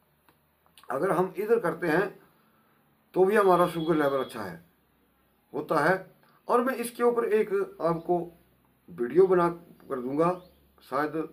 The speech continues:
दो चार दिन के बाद। तो उससे क्या होगा कि ये दोनों ही चीज़ें आपकी दबना शुरू हो जाएंगी, और वो position ऐसी है, ऐसा posture है कि अभी, अ, जो आपकी नाभि है उसको भी relax मिलेगा,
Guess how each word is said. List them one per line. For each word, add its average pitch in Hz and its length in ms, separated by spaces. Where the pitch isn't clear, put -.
दो 139 180
चार 143 240
दिन 143 120
के 143 140
बाद। 139 320
तो 190 80
उससे 240 320
क्या 226 100
होगा 190 200
कि 208 200
ये 151 120
दोनों 190 300
ही 208 100
चीज़ें 175 320
आपकी 165 240
दबना 160 320
शुरू 180 160
हो 196 60
जाएंगी, 151 380
और 196 340
वो 190 220
position 180 640
ऐसी 165 260
है, 180 200
ऐसा 165 280
posture 160 460
है 165 140
कि 180 100
अभी, 170 380
अ, 170 180
जो 151 240
आपकी 160 240
नाभि 147 360
है 98 200
उसको 240 280
भी 240 100
relax 165 300
मिलेगा, 104 400